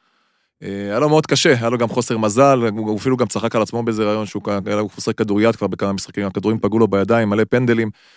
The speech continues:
מיקום קצת, קצת, אה, קצת ל-, היה לו קשה כנראה להיכנס לאינטנסיביות של הליגה האיטלקית, אבל יש לו הרבה מה ללמוד שם, גם מקליני, גם מבונ-, אה, מבונו-, מבונוצ'י,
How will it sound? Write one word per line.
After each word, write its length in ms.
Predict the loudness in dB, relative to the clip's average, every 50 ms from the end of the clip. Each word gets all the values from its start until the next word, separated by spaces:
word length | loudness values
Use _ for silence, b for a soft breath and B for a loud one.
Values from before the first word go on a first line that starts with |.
| b b b b -8
מיקום 340 | -8 -8 0 2 2 2 2
קצת, 380 | 2 4 4 4 4 2 -2
קצת, 400 | -8 -6 -4 -4 -4 -4 _ -2
אה, 180 | 0 0 0 0 -2
קצת 280 | -4 -4 -4 -2 0 2
ל-, 240 | 2 4 4 2 0 -4 -8 _ -4
היה 100 | -2 -2
לו 80 | -2 0
קשה 260 | -2 -2 0 0 0 0 0 -2 -6 -12 _ -6
כנראה 220 | -4 -2 -2 -2
להיכנס 300 | -2 -2 -2 -4 -2 -2
לאינטנסיביות 500 | -2 -2 -2 -4 -4 -2 -2 -2 -4 -2
של 100 | -2 -2
הליגה 180 | -2 0 0 0
האיטלקית, 540 | -2 -2 -4 -10 -8 -4 -4 -4 -4 _ _ _ _ _ _ _ _ _ _ _ _ -6
אבל 220 | -4 0 0 2 2
יש 120 | 4 4
לו 60 | 4
הרבה 500 | 4 4 6 6 8 8 8 6 6 4
מה 120 | 4 2 2
ללמוד 280 | 2 2 0 0 0
שם, 120 | 0 0 0
גם 120 | 0 0
מקליני, 380 | 0 0 0 0 0 0 0 0
גם 200 | 0 0 0 0
מבונ-, 260 | 0 0 0 0 0
אה, 180 | 0 0 0 0
מבונו-, 460 | 0 0 -2 -4 -4 -6 -8 -8 -10 -10
מבונוצ'י, 720 | -10 -10 -8 -8 -8 -8 -8 -6 -8 -8 -6 -6 -6 -6